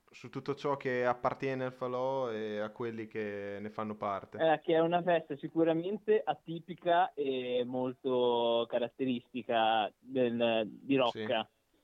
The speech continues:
Speaker 2: E che se uno probabilmente non c'è un po' nel mezzo non riesce a capire quanto possa essere divertente o caratteristico o unificante questa cosa qui,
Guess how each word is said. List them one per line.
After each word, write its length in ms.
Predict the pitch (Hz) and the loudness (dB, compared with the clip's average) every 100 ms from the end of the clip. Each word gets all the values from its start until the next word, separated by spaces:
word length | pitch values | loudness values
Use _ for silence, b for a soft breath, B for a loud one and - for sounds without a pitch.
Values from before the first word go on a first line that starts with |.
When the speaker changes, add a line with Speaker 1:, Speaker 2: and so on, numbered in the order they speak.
| _ _ | _ _
Speaker 2:
E 140 | - 127 | -4 0
che 160 | 165 151 | 2 2
se 80 | 175 | 4
uno 580 | 180 220 226 220 208 196 | 6 4 2 0 0 -2
probabilmente 880 | 165 165 170 180 185 185 170 165 160 | 0 0 0 -2 -2 -4 -4 -4 -2
non 180 | 151 147 | -4 -4
c'è 140 | - | 0
un 120 | 160 151 | -2 0
po' 140 | 156 | 0
nel 180 | 156 151 | 0 0
mezzo 720 | 151 160 170 156 151 170 175 | 0 2 0 -2 0 2 4
non 160 | 165 147 | 2 2
riesce 240 | 151 147 | 2 2
a 20 | 147 | -2
capire 760 | 135 - 151 147 143 139 131 _ _ _ _ | 0 0 2 4 4 4 0 _ _ _ _
quanto 720 | 156 156 156 143 - 143 143 - | -4 -2 -4 -4 -2 0 0 0
possa 380 | 135 127 139 | 0 0 -2
essere 340 | 131 127 - 127 | 0 0 -4 -4
divertente 720 | 127 123 120 - 123 120 123 | -2 -2 -2 -2 -2 -2 -4
o 40 | |
caratteristico 800 | 120 117 113 123 113 117 - 113 | 0 -2 -2 -4 -4 -4 -10 0
o 300 | 120 117 127 | 2 4 2
unificante 720 | 120 120 - 120 127 123 113 117 | 2 0 -4 -2 0 0 0 -2
questa 240 | 117 123 | 0 0
cosa 220 | 131 139 | 2 0
qui, 340 | 143 156 151 | 2 2 2